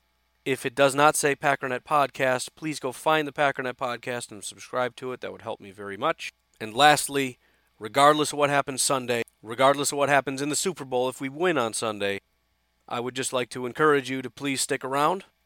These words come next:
because the podcast doesn't end and the N F L season does not end. By the way, right after the Super Bowl, and I promise we're not gonna spend a lot of time on it, but we'll spend a little bit of time talking about it. Dude, we got the X F L starting up.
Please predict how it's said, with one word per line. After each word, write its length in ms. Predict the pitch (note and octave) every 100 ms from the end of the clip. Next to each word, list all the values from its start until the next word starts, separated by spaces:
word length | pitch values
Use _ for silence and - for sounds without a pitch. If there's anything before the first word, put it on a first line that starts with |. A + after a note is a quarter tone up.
| _
because 280 | - A#2 G#2+
the 60 | G#2+
podcast 520 | C#3+ C#3+ - C#3 C3
doesn't 320 | C3+ B2 B2
end 240 | B2 A#2 - _ _ _
and 100 | A#2+
the 80 | A#2
N 80 | B2
F 120 | B2
L 100 | B2
season 640 | - - E3 C#3 A#2 F#2 - _
does 160 | - G#2+
not 180 | A2 G#2
end. 220 | G#2 G2+
By 180 | D#3+ G3
the 80 | C#3
way, 360 | E3 D#3 G2 - _
right 320 | G#2 A2 E3
after 240 | F#3 E3+ C#3+
the 100 | A#2+
Super 300 | - D#3+ F#3
Bowl, 380 | F#3 G3+ G#3+ - _
and 80 | B2+
I 40 |
promise 320 | - E3+ E3
we're 80 | D3+
not 120 | D3
gonna 120 | D3 B2+
spend 240 | D#3 C3
a 40 |
lot 220 | G2+ A2+ C#3
of 60 |
time 260 | - D#3 D#3+
on 180 | D#3+ F3+
it, 120 | F#3 _ _
but 80 | B2
we'll 80 | C#3+
spend 180 | B3 D3
a 60 |
little 240 | E2+ A2+ F3
bit 140 | G3+
of 60 | G3
time 220 | G#3 G3+
talking 280 | G3+ G#3 G#3
about 220 | G#3 A3
it. 100 | A3+ _ _ _ _
Dude, 80 | G#3+
we 60 | B3
got 100 | -
the 140 | C3+
X 200 | D#3 -
F 160 | B2+ D3
L 140 | G#3
starting 380 | - A2+ G2+ F#2
up. 200 | E2+ -